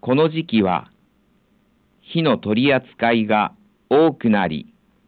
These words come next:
また空気が乾燥し、火災が発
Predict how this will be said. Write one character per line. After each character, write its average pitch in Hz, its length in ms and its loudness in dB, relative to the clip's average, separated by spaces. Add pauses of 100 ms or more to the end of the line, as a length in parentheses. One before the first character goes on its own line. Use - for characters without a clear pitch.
(1600)
ま 101 180 -4
た 123 300 -4 (1000)
空 170 280 2
気 120 200 -2
が 95 220 0
乾 113 380 -4
燥 117 220 2
し、 104 360 -6 (840)
火 98 240 -8
災 131 260 0
が 117 260 0 (360)
発 113 240 -4